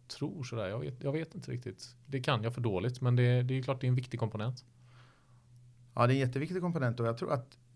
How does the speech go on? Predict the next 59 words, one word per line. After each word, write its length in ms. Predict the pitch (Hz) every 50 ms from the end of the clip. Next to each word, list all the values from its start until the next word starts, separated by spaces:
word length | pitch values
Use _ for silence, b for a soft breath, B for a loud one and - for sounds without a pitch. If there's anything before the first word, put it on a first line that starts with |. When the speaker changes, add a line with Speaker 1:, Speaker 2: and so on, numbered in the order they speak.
| 233 - -
Speaker 2:
eh, 240 | 127 120 - - 120 123 B B B B B B B
där 180 | B 131 127 120
ser 140 | 123 - 190
det 60 | 202
väldigt 320 | 180 202 170 135 127 123
olika 340 | 139 135 123 120 117 120 127
ut 280 | 135 202 208 135 120 -
om 160 | - - 123
man 80 | 131 131
nu 80 | 123
pratar 240 | 123 123 120 123 117
sjukhuset. 640 | 120 127 120 123 - 208 170 - - - - - b b b b
Eh, 160 | 127 127 120
där 140 | 113 127 120
jag 160 | 113 110 120
tror 160 | - 123 117
att 320 | 110 113 - - - - - 120 120
det 260 | 120 120 123 - 120
är 80 | 120 123
typiskt 280 | 170 170 170 - -
en 140 | 143 131 127
av 60 | 120
de 160 | 113 113 107
frågorna, 440 | - - 120 107 98 104 98 98 98
om 140 | 110 110 110
vi 80 | 110 104
nu 100 | 104 98
ska 180 | - - 113
förbättra 460 | 120 - 123 185 196 190 - 143 120
oss 140 | - - -
och, 220 | 117 113 113 110 110
och 80 | -
titta 280 | - 117 120 120 - 107
på 280 | - - 107 107 104
vilka 320 | 104 110 110 107 - 117 110
medarbetare 720 | 113 107 101 107 107 104 110 104 104 - - 107 104 101
vill 180 | 104 104 104
vi 60 | 107 113
ha 340 | - 123 127 127 123 120
och 80 | 120 113
hur 100 | 117 113
ska 160 | 110 - 113
vi 60 | 107
få 180 | 107 - 127 113
folk 280 | 107 104 101 101 - 117
att 60 | -
stanna 480 | - - 127 117 107 107 107 113 117
och, 200 | 113 110 110 123
och, 140 | 120 117 123
och 100 | - 123 120
uppleva 280 | 123 127 160 175 175 160
detta, 240 | 127 117 - - 120
så 120 | - -
är 140 | 127 117 120
det 60 | 117
kanske 280 | - 202 196 170 - -
just 160 | 117 120 -
det 100 | 110 101
att 260 | 92 85 - - B